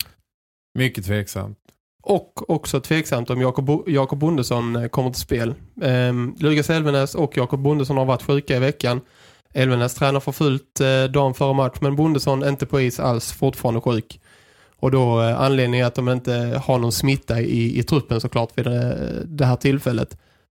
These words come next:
Speaker 2: Också så, frågetecken för två backar. Vilket då gör ju att det blir, eh, Rögle,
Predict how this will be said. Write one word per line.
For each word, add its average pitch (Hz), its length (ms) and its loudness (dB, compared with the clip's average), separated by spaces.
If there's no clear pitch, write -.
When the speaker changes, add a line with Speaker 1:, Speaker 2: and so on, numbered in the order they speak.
Speaker 2:
Också 147 420 0
så, 147 220 -4
frågetecken 170 480 2
för 151 80 -2
två 147 260 0
backar. 127 460 -2
Vilket 143 280 0
då 139 200 2
gör 135 260 2
ju 127 60 0
att 127 180 -2
det 151 60 -2
blir, 127 400 0
eh, 127 360 0
Rögle, 156 260 0